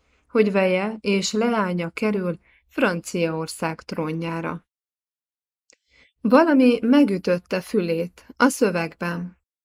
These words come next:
Nem lehetne egyszerűen csak annyit írni, hogy ha a két leány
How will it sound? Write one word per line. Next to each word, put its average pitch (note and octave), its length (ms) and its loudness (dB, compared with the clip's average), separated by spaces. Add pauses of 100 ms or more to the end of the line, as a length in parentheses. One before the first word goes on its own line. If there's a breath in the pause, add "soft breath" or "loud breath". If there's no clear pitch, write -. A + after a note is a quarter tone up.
(960)
Nem G#3 200 2
lehetne G#3+ 520 0
egyszerűen G#3+ 680 2
csak - 220 -2
annyit A3 400 2
írni, F#3+ 280 0
hogy F3+ 260 -2
ha F3+ 240 0
a F3+ 80 0
két B3+ 460 4
leány F3+ 640 0